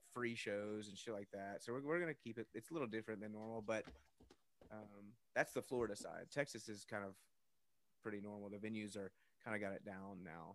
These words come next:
Like Brewster Street, Ice House, they're, those guys got it down. They all sell tables and everyone does their, you know, thing. And so I'm, I'm hoping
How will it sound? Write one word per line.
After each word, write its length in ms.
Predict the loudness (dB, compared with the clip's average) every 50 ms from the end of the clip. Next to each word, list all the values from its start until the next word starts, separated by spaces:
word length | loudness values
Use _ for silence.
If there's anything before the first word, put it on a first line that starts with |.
| -10 -8
Like 160 | -8 -8 -8 -2 2
Brewster 280 | 2 2 2 2 -2
Street, 320 | -2 2 4 4 4 4 2 2
Ice 200 | 0 0 2 2
House, 340 | 2 2 2 2 0 -2 -2 -2
they're, 200 | 0 0 0 -2 -4 -12 -20 -16 -4 0
those 140 | 0 2 2
guys 240 | 2 2 0 0 -2
got 120 | -4 -6
it 100 | -6 -6
down. 220 | -6 -6 -6 -8 -8 -4
They 60 | 0 2
all 140 | 2 2 0
sell 260 | -2 -2 0 0 0 -2 -2
tables 640 | -2 0 0 2 2 2 2 4 4 2 2 0 0
and 100 | -2 0
everyone 340 | 2 2 2 2 0 0 -2
does 240 | -2 -2 -2 -2 -4
their, 180 | -4 -4 -4 -6 -8 _ _ _ _ _ _ _ _ -8
you 100 | -8 -6
know, 120 | -6 -8 -8 -6
thing. 260 | -6 -6 -4 -4 -6
And 100 | -6 -6 -8 -12 _ -20 -20 -20 _ 4
so 120 | 8 8
I'm, 120 | 10 10
I'm 120 | 10 10 12
hoping 460 | 12 12 12 12 12 12 10 8